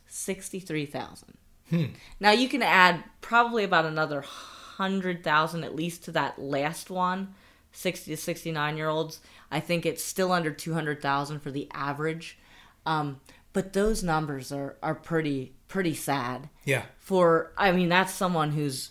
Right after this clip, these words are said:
Speaker 1: who's basically retired, you know, a sixty
Speaker 2: Sure.
Speaker 1: to sixty-nine-year-old. Financial independence is fantastic, but the majority of people need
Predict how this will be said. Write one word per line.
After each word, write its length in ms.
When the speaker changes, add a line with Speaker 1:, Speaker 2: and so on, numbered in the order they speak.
Speaker 1:
who's 300
basically 640
retired, 800
you 100
know, 120
a 60
sixty 360
Speaker 2:
Sure. 140
Speaker 1:
to 40
sixty-nine-year-old. 880
Financial 720
independence 720
is 300
fantastic, 1080
but 420
the 160
majority 760
of 160
people 600
need 480